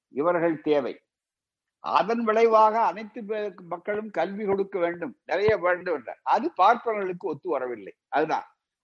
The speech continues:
ஆயிரத்தி எண்ணூத்தி முப்பத்தி மூன்றாம் ஆண்டு ஆகஸ்ட் மாதம் திருத்தப்பட்டது சார்ட்டர்,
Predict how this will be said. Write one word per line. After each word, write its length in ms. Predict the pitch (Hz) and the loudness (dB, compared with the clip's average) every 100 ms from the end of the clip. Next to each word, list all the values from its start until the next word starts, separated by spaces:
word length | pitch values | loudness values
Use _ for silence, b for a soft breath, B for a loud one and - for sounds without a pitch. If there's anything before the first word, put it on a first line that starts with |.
| - | 2
ஆயிரத்தி 560 | 180 277 285 269 277 | 4 4 0 -4 -2
எண்ணூத்தி 440 | 196 196 254 208 247 196 - _ | -4 -4 -10 -8 -10 -12 -20 _
முப்பத்தி 500 | 139 180 - 254 254 202 | -10 -2 2 2 0 -4
மூன்றாம் 540 | 190 208 202 196 165 | -4 -2 4 4 6
ஆண்டு 320 | 147 135 107 117 _ _ _ _ _ | 2 2 -4 -10 _ _ _ _ _
ஆகஸ்ட் 520 | - 190 269 262 - 233 | 2 6 6 2 -6 -6
மாதம் 380 | 190 190 196 185 | -4 -4 -6 -12
திருத்தப்பட்டது 880 | - 220 214 226 - 180 170 160 160 156 | -12 -12 -8 -8 -6 -6 -4 -4 -4 -6
சார்ட்டர், 560 | - 175 226 226 226 143 | -4 0 0 0 -4 -4